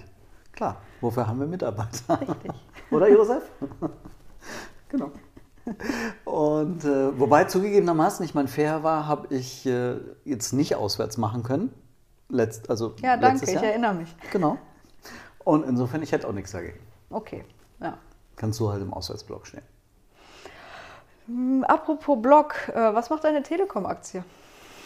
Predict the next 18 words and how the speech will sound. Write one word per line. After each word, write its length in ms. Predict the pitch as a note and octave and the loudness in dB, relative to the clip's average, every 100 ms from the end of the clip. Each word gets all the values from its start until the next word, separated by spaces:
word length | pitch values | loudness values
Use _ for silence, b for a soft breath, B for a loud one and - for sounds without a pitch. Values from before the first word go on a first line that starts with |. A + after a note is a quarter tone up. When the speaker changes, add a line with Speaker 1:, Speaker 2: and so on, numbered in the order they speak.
| B B B B - - | B B B B -10 2
Speaker 2:
Äh, 340 | C3 C3 B2+ | 6 8 8
ich 160 | C#3 - | 6 6
hab 160 | - B3 | 6 6
mittlerweile 480 | D3 A#2+ A2+ A#2 | 4 4 4 2
keine 280 | A2+ B2+ B2+ | -2 -4 -2
mehr. 300 | B2 D#3+ G#3+ - | 0 -2 -4 -8
Äh, 140 | C3+ C3 | -8 -4
schönen 300 | - C#3+ C3+ | 0 0 2
Gruß 320 | B2+ C#3+ - | 0 0 -2
an 160 | B2 | -2
diejenigen, 400 | B2 B2 B2 B2 | -2 0 0 -2
die 100 | A#2+ | -4
den 180 | A2+ A2+ | -4 -4
Kallendresser 840 | - D#3 C#3 A2 G#2 G2+ G#2 G2 - | 0 0 2 -2 -4 -6 -8 -8 -10
verfasst 420 | A2 A2 C3 - | -12 -8 -10 -6
haben. 260 | D#3 F3 G3+ A3 | -4 -2 -4 -8
Speaker 1:
<laughs> 60 | |
Speaker 2:
Äh, 340 | B2 B2 B2 | -6 -4 -4